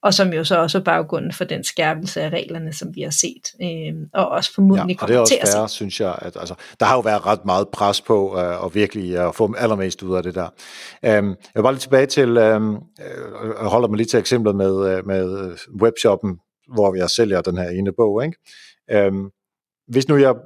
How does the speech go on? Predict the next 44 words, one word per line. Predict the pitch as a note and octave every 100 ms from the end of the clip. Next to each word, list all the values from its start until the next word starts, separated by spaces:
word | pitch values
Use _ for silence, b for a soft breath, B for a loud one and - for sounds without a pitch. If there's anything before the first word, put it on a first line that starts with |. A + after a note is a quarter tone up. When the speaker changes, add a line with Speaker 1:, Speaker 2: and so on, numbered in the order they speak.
| -
Speaker 2:
bliver | B2
en, | B2
der, | A#2+
så | A2 B2+
min, | A#2+ A#2+ A#2
min | A2+
markedsstrategi, | G#2+ A2 C#3 C3 - G#2+ G#2 B2+
den | A2 A2
ændrer | A2 C#3+
sig, | B2+ B2 A2+ _ _
og | - A2+ A2
jeg |
siger, | G2 B2
"Nu | A#2 B2+
sælger | D3 G#2+
jeg |
ikke | G#2+
bare | G#2+ F#2
Help | F#2
Marketing | C#3 F#3 F3
bog, | D3+ C#3+
men | C#3
nu | C#3
har | C3
jeg |
tænkt | A#2 C3
mig | B2+
at | G2+
sælge | - G2+ A2 -
andre | A2 A2+
bøger | F#2+ F#2+ E2
inden | F2+
for | F2
markedsføring." | E2+ D#2+ F2 - - _ _ _ _ _ _ _ _ _ _ _ _
Så, | - A#2+ B2+
så | A2+
er | B2+
det | A#2
jo | B2
i | A2+
min | A#2 G#2
webshop, | C#3 E3 - G2+ - -
Speaker 1:
Mhm. | G3 - _ _ _ _ _ -
Speaker 2:
at | A#2 A2